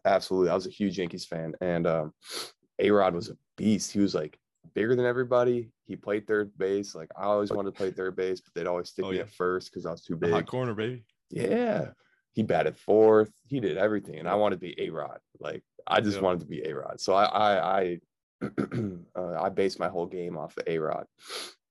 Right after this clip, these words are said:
Speaker 2: Mm-hmm.
Speaker 1: And, uh, I would say football-wise,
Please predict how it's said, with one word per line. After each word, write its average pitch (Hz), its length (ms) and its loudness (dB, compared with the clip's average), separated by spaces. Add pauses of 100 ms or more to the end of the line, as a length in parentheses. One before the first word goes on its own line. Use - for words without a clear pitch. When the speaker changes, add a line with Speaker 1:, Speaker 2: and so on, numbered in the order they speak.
(360)
Speaker 2:
Mm-hmm. 104 200 -12 (480)
Speaker 1:
And, 80 100 -4
uh, 73 240 0 (1900)
I 92 60 2
would 113 140 4
say 87 320 -4
football-wise, 127 1040 2